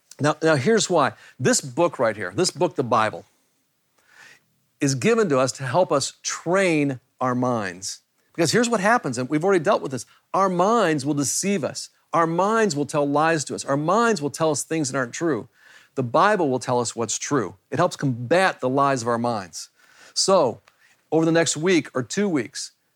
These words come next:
when your mental model of who you should be is telling you lies and it's saying, "Hey, you ought to be here relationally." And you know you're here. "You ought to be here financially. You ought to be here spiritually. You ought to be here in your career."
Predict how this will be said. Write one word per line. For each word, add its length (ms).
when 120
your 120
mental 400
model 580
of 100
who 120
you 160
should 340
be 120
is 180
telling 360
you 140
lies 480
and 80
it's 80
saying, 160
"Hey, 180
you 200
ought 60
to 80
be 220
here 300
relationally." 640
And 120
you 80
know 100
you're 180
here. 260
"You 140
ought 60
to 60
be 120
here 280
financially. 760
You 120
ought 40
to 60
be 160
here 260
spiritually. 720
You 80
ought 20
to 60
be 100
here 180
in 60
your 100
career." 600